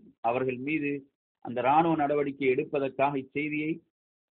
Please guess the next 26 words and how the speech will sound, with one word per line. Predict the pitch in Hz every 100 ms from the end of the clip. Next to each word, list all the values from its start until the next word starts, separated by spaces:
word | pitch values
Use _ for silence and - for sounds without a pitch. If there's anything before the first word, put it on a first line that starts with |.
| _ _ _
உறுதி | 160 208 240 208
செய்து | 202 185
கொள்வதற்கு | 170 156 139 135 131
ரசூலுல்லாஹ் | 131 185 160 139
என்ன | 135
செய்றாங்கன்னா, | 123 117 123 170
தீவிரம் | 170 175 151
காட்டினாங்க. | 117 104 104
இது | 107 120
உண்மையில | 160 170 165
வந்து | 160 170
இவர்கள் | 156 139
ஒப்பந்தத்தை | 131 147 143 139 127
முறித்திருக்கிறார்களா | 131 131 127 117 117 107 107 120 127 _ _ _ _ -
என்றதை | 127 170 180
உறுதிப்படுத்த | 185 214 214 190 170
விரும்பினாங்க | 147 131 113 104
ரசூலுல்லாஹ். | 101 104 92 85 - _ _ _ _ _ _ _ _ _ _ _ _
அப்ப | 110 127
யார் | 175
அனுப்பு, | 185 170 170
அதாவது | 156 143 143
பாத்தீங்கன்னா | 147 185 170
சாத் | 147 165
இப்னு | 147 139
முஆத், | 127 127 104